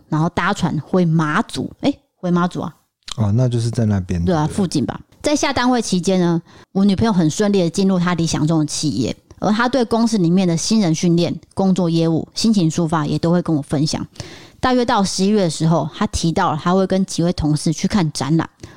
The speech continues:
Speaker 1: 我认为跟同事出去很好啊，我也没有想太多。但事后让我知道，她的所谓几位同事其实只有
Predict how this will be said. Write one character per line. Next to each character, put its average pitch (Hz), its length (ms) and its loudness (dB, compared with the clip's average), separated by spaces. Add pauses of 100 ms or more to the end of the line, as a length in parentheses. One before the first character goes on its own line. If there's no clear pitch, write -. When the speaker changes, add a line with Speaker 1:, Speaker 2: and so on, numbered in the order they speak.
Speaker 1:
我 180 140 2
认 294 140 4
为 214 120 2
跟 254 160 2
同 196 160 2
事 214 80 2
出 196 180 -2
去 208 140 0
很 156 160 2
好 156 160 0
啊， - 180 -4 (160)
我 196 120 2
也 180 60 2
没 160 100 2
有 160 100 0
想 151 160 -4
太 151 160 -2
多。 - 220 -4 (320)
但 226 120 2
事 214 200 2
后 202 100 4
让 190 160 2
我 147 80 -2
知 165 180 -2
道， 165 220 -2 (220)
她 277 80 -2
的 262 100 2
所 180 220 -2
谓 190 240 2
几 165 240 0
位 202 160 2
同 156 200 0
事 170 160 0
其 165 200 -2
实 151 160 -2
只 - 180 -4
有 151 140 0